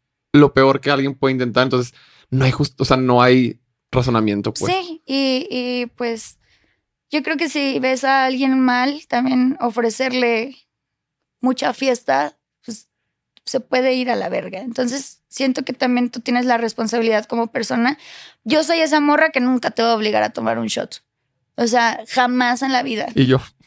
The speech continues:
Speaker 2: <laughs> No,
Speaker 1: he sido.
Speaker 2: pero
Speaker 1: Eh,
Speaker 2: porque yo he estado en una situación
Speaker 1: claro.
Speaker 2: distinta.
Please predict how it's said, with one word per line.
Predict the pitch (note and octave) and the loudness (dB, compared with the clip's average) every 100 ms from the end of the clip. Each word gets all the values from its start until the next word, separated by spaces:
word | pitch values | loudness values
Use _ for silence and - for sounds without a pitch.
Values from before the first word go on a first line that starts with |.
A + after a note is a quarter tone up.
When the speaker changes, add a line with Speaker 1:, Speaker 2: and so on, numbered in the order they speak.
| _ _ - | _ _ -4
Speaker 2:
<laughs> | C#4 A#3+ A#3+ - _ | -4 -2 -6 -10 _
No, | F4 G4 C#4+ | 2 4 4
Speaker 1:
he | |
sido. | A2+ - B2+ | 2 2 2
Speaker 2:
pero | D#4 D#4 D4 | 4 6 4
Speaker 1:
Eh, | - | 2
Speaker 2:
porque | D#4 D#4 D4+ | 2 2 0
yo | D#4+ | 0
he | |
estado | D#4+ D#4 | 2 2
en | D#4 | 4
una | D4 C#4+ | 2 2
situación | C#4 C4 A#3+ C#4 C#4 | 0 -2 0 2 2
Speaker 1:
claro. | C4+ C4 B3+ - | 2 0 -2 -2
Speaker 2:
distinta. | C#4 B3+ - D4 C4+ A#3+ A#3 - | -2 -2 -2 -2 0 -2 -6 -8